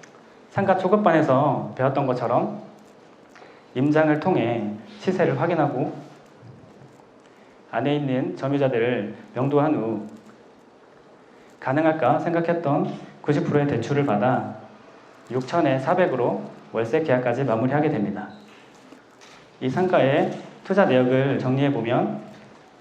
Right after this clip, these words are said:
낙찰가 육억 육백, 대출 구십 프로, 취등록세와 기타 비용들을 모두 더하고도 보증금을 받고 나니 약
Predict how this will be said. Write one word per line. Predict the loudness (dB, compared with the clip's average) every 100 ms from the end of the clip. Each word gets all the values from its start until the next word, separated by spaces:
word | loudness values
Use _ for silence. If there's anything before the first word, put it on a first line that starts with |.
| -20 -20 -20 -20 -20 -20 -20 -4
낙찰가 | -2 2 2 4 2 2
육억 | 2 2
육백, | 2 0 0 -2 -4 -12 -18 -20 -20 -20 -20 -20 -20 -20 -20 -20 -6
대출 | -6 -2 -2
구십 | -2 -4 -2
프로, | -2 -2 -4 -14 -20 -20 -20 -20 -20 -20 -14
취등록세와 | -4 0 2 2 2 4 6 4 2 -2
기타 | -2 0 0
비용들을 | 2 2 2 0 -2
모두 | -4 -6 -6 0
더하고도 | 2 2 0 -2 -2 -4 -12 -20 -4
보증금을 | -2 2 2 2
받고 | 0 -2 -2
나니 | -2 -2 -4 -6 -12 -20 -20 -20 -20 -20 -20 -20 -20 -4
약 | 0 0 -4